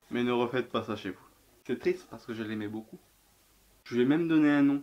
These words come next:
C'est, en fait, c'est un moyen mémo-, mnémotechnique pour retenir, en fait, euh, les notes.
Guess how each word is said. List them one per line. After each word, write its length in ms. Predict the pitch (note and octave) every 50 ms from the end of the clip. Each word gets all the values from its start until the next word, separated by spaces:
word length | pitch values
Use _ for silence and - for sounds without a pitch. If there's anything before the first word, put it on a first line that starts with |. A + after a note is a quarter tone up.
| - -
C'est, 100 | - -
en 60 | G#2+
fait, 140 | A#2+ C3 C3
c'est 120 | - C3
un 40 | A2+
moyen 260 | A2+ A#2 A#2+ B2 B2
mémo-, 280 | B2 B2 B2 B2+ B2+ - -
mnémotechnique 1080 | - A2+ A#2 A#2 A#2 B2 C3+ C3+ C#3 C#3 C3+ C3 - C3+ C3 - - C3+ C3 C3 -
pour 140 | - A#2+ A2+
retenir, 520 | A2+ A#2 A2+ A2+ - A#2 A#2 A#2 A#2+ A#2 A2+
en 80 | A2
fait, 340 | A2 - A2+ A2 - - G#2
euh, 320 | G2+ F#2+ F#2 F#2 F#2+ F2+ -
les 180 | - A2+ A2+
notes. 440 | A2 A2 A2 A2+ - _ _ - _